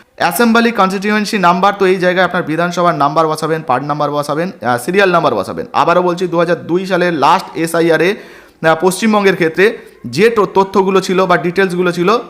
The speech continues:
সেইগুলোই কিন্তু এখানে আপনাকে বসাতে হবে, বা লাস্ট এসআইআর এ ভারতবর্ষের যে, যে কোনো রাজ্যের লাস্ট এসআইআর এ যে তথ্যগুলো ছিল সেগুলো বসাতে হবে। এবারে ধরুন দু হাজার দুই সালের ভোটার লিস্টে আপনার নাম নেই, সেক্ষেত্রে আপনার কিন্তু এইটা ফিল আপ করার প্রয়োজন পড়বে না।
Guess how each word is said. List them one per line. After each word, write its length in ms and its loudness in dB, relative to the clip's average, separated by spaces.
সেইগুলোই 520 0
কিন্তু 280 -2
এখানে 280 0
আপনাকে 380 -2
বসাতে 400 -2
হবে, 300 -2
বা 200 2
লাস্ট 360 2
এসআইআর 420 4
এ 60 2
ভারতবর্ষের 540 -2
যে, 100 -4
যে 120 -6
কোনো 200 -6
রাজ্যের 260 -2
লাস্ট 280 0
এসআইআর 320 -4
এ 60 -4
যে 100 -6
তথ্যগুলো 400 -6
ছিল 200 -6
সেগুলো 360 -6
বসাতে 320 -6
হবে। 200 -8
এবারে 260 4
ধরুন 340 2
দু 100 0
হাজার 300 2
দুই 160 0
সালের 300 0
ভোটার 280 -2
লিস্টে 380 -2
আপনার 320 -2
নাম 300 0
নেই, 240 -4
সেক্ষেত্রে 360 -2
আপনার 200 0
কিন্তু 220 -8
এইটা 320 -2
ফিল 200 -6
আপ 80 -4
করার 320 -6
প্রয়োজন 420 -4
পড়বে 240 -6
না। 120 -12